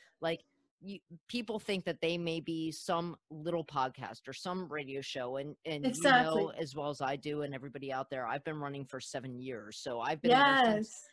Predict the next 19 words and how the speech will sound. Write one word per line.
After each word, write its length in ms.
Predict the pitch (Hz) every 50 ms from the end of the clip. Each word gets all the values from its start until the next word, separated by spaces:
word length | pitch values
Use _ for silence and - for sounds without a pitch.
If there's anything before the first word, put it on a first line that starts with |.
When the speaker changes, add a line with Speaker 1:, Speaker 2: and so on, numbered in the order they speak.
| _
Speaker 1:
since 280 | - - - 240 226 -
Speaker 2:
You're 140 | 240 277 277
one 140 | 294 302 294
of 100 | 302 254
the 60 | 262
Speaker 1:
podcasts 160 | 247 254 254
actually 240 | 262 302 - - 208 185
Speaker 2:
longest. 160 | 175 175 -
Speaker 1:
started, 520 | - - 175 165 175 180 175 139 117 120 120 127
yeah. 300 | 147 160 160 147 120 120 -
Speaker 2:
Heck 200 | 330 330 330 339
yeah, 220 | 330 359 392 440 440
Speaker 1:
But, 280 | 415 339 226 - - - -
Speaker 2:
sure. 360 | - - 294 349 370 285 202 -
Speaker 1:
but, 200 | 247 233 226 226 - _ _ _ _ _ _ _ _ _ _ _ _
I 80 | - 240
mean, 380 | 240 240 233 233 226 220 - - _ _ _ _ _ _ _ _ -
there 440 | 208 190 202 220 226 220 208 - -
are 520 | 214 202 202 196 196 196 196 196 185 -